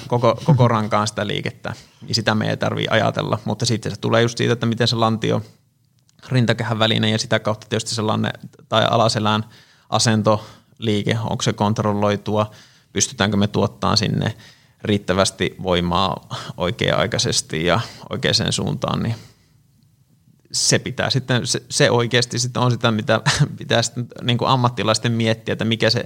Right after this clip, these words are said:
mikä se henkilön tavoite on. E-, eli se ehkä,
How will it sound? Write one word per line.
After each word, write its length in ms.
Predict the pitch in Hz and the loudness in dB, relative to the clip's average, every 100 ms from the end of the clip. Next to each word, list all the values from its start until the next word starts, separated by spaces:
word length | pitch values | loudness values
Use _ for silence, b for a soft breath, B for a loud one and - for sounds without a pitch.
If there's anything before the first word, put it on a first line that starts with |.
| - | -4
mikä 260 | 113 113 | -2 0
se 140 | 110 110 | 0 0
henkilön 400 | 117 110 107 110 | 0 2 0 0
tavoite 400 | 120 117 113 - - | 0 2 0 -2 -4
on. 300 | 113 113 110 B B B B | -2 -2 -4 B B B B
E-, 160 | 110 107 - | 0 0 2
eli 480 | 104 104 104 - - - _ b b b b b b _ _ _ _ _ | 0 0 -2 -4 -8 -20 _ b b b b b b _ _ _ _ _
se 320 | - - 113 | 0 2 6
ehkä, 320 | 113 123 107 | 4 4 0